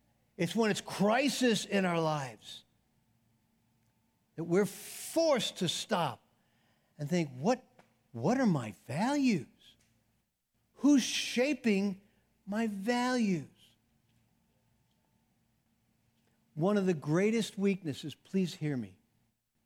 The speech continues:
one of the greatest weaknesses in our culture today, and there are many weaknesses in our, we're privileged, believe me, to live where we live.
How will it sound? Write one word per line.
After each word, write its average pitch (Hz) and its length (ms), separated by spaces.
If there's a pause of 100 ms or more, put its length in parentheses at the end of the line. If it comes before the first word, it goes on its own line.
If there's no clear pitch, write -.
(760)
one 165 160
of 156 80
the 143 80
greatest 180 560
weaknesses 160 640
in 139 160
our 147 340
culture 160 480
today, 127 500
and 135 140
there 190 100
are 202 60
many 202 300
weaknesses 165 720
in 143 120
our, 139 100 (140)
we're 226 120
privileged, 196 580
believe 175 280
me, 127 200 (260)
to 165 60
live 170 260
where 165 100
we 151 140
live. 143 300